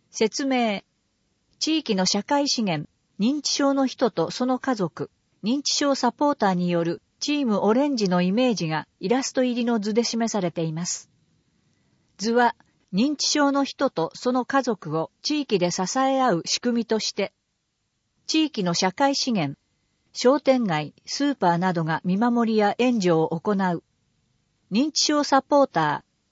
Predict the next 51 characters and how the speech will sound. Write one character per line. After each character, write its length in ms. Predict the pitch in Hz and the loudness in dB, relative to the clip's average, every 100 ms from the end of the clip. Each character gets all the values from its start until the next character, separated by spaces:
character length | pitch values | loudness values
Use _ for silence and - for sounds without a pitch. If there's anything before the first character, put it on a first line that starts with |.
| _ _ _ _ | _ _ _ _
ー、 120 | - 185 | -4 -2
受 100 | - | 2
講、 400 | 226 190 170 - _ _ _ 170 | 4 4 0 -6 _ _ _ -4
認 220 | 214 254 | -2 -2
知 140 | - | -2
症 200 | 254 240 | 0 0
サ 160 | 226 233 | 0 0
ポ 220 | - 247 | 4 2
ー 20 | |
タ 200 | - 170 | 4 0
ー 40 | 160 | 2
養 220 | 175 233 | 0 0
成 240 | 254 240 | 0 0
講 240 | - 220 156 | 0 0 0
座、 180 | 139 - _ _ _ - | -4 -10 _ _ _ -4
認 200 | 190 254 | -2 0
知 120 | - | -2
症 200 | - 247 | 2 2
サ 180 | 240 233 | 2 -2
ポ 180 | - 233 | 2 0
ー 40 | |
タ 240 | - 160 156 | 2 0 0
ー 40 | |
ス 140 | - - | -4 -2
テ 100 | 262 | -2
ッ 40 | |
プ 200 | - 240 | 0 0
ア 60 | 240 | 0
ッ 20 | |
プ 180 | - 240 | -4 -4
講 220 | 226 165 | -2 -2
座。 240 | 147 - _ _ _ _ _ _ _ _ _ - | -4 -10 _ _ _ _ _ _ _ _ _ -4
こ 140 | 233 | 0
の 100 | 233 | 0
二 160 | 233 285 | 0 0
社 160 | 262 | 0
か 140 | 226 196 | 2 2
ら 100 | 180 | 2
の 100 | 175 | 2
矢 160 | 180 | 0
印 420 | 190 247 240 - 156 | 0 -2 -4 -4 -4
が、 180 | 160 - _ _ | -8 -10 _ _
イ 120 | 185 | 0
ラ 120 | 214 277 | 2 2
ス 120 | - | 0
ト 100 | 247 | 0
で 180 | 240 233 | 2 2
描 160 | 240 262 | 0 0
か 160 | 240 | -2
れ 100 | 180 | -2
た 220 | - 156 | -2 -6